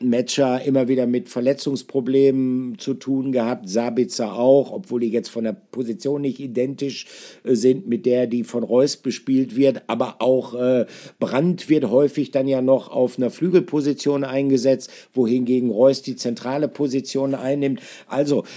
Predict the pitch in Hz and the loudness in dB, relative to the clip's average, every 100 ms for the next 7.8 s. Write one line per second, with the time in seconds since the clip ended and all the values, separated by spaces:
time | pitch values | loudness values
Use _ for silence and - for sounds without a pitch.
0 | - - 120 139 180 147 156 202 170 147 | -6 2 4 4 4 4 2 2 2 0
1 | 175 165 - 147 123 123 151 147 151 175 | 0 -2 0 2 2 2 0 0 2 2
2 | 175 156 170 135 160 - - 139 139 143 | 2 0 -2 0 -2 -2 -8 -2 0 0
3 | - 139 120 143 117 147 135 135 - 131 | 0 -2 0 -2 0 0 2 0 0 0
4 | 131 - 208 202 - - - - - 135 | 2 4 4 4 0 -4 -16 -20 -6 2
5 | 131 135 160 - 147 135 - 113 147 202 | 4 4 0 0 0 0 2 4 4 4
6 | 196 - 156 135 - 135 139 - 139 117 | 2 0 -2 0 0 0 0 0 -2 0
7 | 123 139 170 - 175 - 175 170 | 0 2 0 2 2 4 2 0